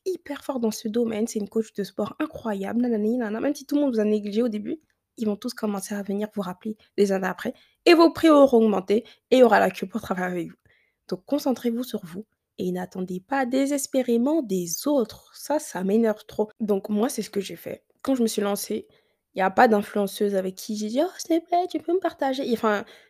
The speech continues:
niveau influence ou quoi, je me mélange pas et il y a personne qui m'a aidée. D'accord ? J'ai demandé à personne, « Oh,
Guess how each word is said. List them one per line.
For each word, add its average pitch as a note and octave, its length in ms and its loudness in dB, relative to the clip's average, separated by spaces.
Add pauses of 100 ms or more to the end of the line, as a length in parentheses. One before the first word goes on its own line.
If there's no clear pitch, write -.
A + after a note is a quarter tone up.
niveau A#3+ 240 6
influence B3 420 4
ou A#3 60 -6
quoi, D4 140 2
je B3+ 100 -2
me G#3 80 0
mélange G3 300 -2
pas D4 140 0
et D#4 80 0
il - 20 2
y A#3 40 6
a G3+ 60 2
personne - 260 0
qui B3 120 -4
m'a G#3 120 2
aidée. F#3 220 -8 (460)
D'accord ? A3 280 -2
J'ai F#3 280 -4
demandé G#3 320 0
à A3 40 -4
personne, « G#3+ 260 -6 (380)
Oh, D4+ 60 -2